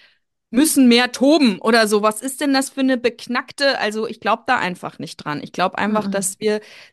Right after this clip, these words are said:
Speaker 1: auch selber, auch als Feministinnen, so subtil schon diese Genderrollen lesen und da eingreifen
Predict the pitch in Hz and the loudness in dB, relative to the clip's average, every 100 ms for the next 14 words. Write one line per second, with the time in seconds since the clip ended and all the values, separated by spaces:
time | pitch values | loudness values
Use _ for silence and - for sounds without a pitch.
0 | - 196 - 202 - 208 254 269 156 208 | -20 -12 -2 -2 2 4 4 4 2 0
1 | - 208 - 208 208 226 269 233 202 175 | -4 -8 -8 -4 -2 -2 -2 -4 -2 -4
2 | 180 185 233 302 330 320 277 233 - - | -4 -2 0 2 4 2 -2 -6 -12 -4
3 | 269 311 285 214 180 175 _ _ - 220 | 0 2 2 -2 -2 -10 _ _ -10 -6
4 | 208 208 196 220 226 214 196 196 240 240 | -4 -4 -6 -8 -6 -6 -4 -2 -2 -2
5 | 226 202 208 220 202 208 233 247 233 202 | -4 -4 -2 -2 -2 -2 -4 -4 -6 -6
6 | 196 - 185 226 240 - 202 214 208 214 | -8 -6 -4 -4 -4 -4 -4 -4 -6 -6
7 | 208 | -6